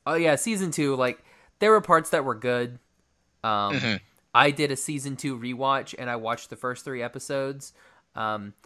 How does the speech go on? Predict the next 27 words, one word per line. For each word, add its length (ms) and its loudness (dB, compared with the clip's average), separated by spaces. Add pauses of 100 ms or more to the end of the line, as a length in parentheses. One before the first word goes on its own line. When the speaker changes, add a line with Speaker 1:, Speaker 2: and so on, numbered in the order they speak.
(140)
Speaker 1:
and 120 -10
then 80 -2
I 100 -2
skipped 320 -8
to 80 -4
epis-, 440 -8
the 180 -6
last 340 -2
<laughs> 20 0
episode 840 -4 (540)
Speaker 2:
<laughs> 600 2
Speaker 1:
where, 180 6
uh, 80 2 (140)
where 240 0
Elle 260 -2
came 340 -6
back, 280 -2
and 100 -2
I 40 -2
was 100 -6
like, 160 -4 (300)
"Done, 340 6
all 160 4
right, 220 4
this 140 -6
is 120 -10
good." 320 0